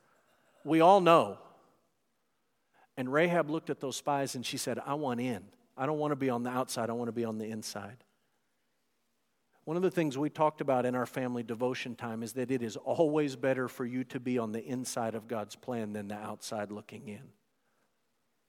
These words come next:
Here's the plan. The Son of Man came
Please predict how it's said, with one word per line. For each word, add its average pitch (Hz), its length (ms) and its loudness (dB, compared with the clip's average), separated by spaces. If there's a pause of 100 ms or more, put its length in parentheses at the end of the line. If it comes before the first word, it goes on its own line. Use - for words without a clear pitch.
(2000)
Here's 156 240 -2
the 147 100 -10
plan. 117 400 -6 (2250)
The 123 80 -6
Son 156 220 0
of 156 80 -2
Man 127 380 0 (600)
came 135 460 -6